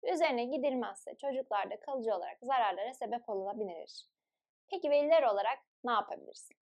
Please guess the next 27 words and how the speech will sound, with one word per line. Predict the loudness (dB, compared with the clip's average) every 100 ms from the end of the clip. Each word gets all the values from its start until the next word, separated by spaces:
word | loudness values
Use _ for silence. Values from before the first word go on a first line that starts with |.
| -2 2
Öncelikli | 4 4 0 2
olarak | 2 2 0 -6 -4
çocuğunuzu | -2 -2 -4 -4 -4
dinleyin. | -4 -8 -16 _ _
Çocuğunuz | -4 -2 0 -2
sizinle | -6 -6 -2 -2 -4
bir | -6
sorununu | -6 -4 -4 -2
paylaştığında | 2 2 0 -6 -12 -12 -8 -8 -6
onu | -8
sabırla | -6 -4 0 0 0 -4 -4
ve | 2
yargılamadan | 4 4 2 -4 -6 -10 -12
dinleyin. | -16 -18 -20 _ 6
Böyle | 8 10 8
olduğunda | 6 2 -8 -8 -8 -8 _
güven | 0 2
ortamı | 2 0 -6 -14 -10
oluşur | -10 -10 -6 -6 -6 _ -6
ve | -2
çocuğunuzun | 0 2 2 0 -2
sizinle | -6 -8 -4 -2 -4 -6
sorunları | -6 -4 -2 -6 -4
paylaşmasının | -2 -2 -4 -6 -10 -6 -8 -8 -8
temelini | -4 -4 -4 -6
atmış | -6 -10 -12
olursunuz. | -12 -14 -20 _ _